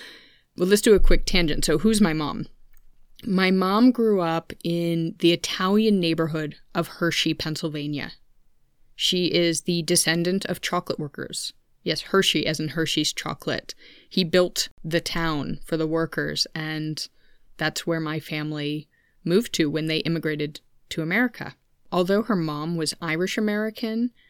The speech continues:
my mom was raised in this Italian neighborhood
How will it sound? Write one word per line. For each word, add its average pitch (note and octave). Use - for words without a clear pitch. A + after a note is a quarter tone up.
my F3+
mom F#3
was F#3+
raised E3
in F3
this F3
Italian E3
neighborhood D#3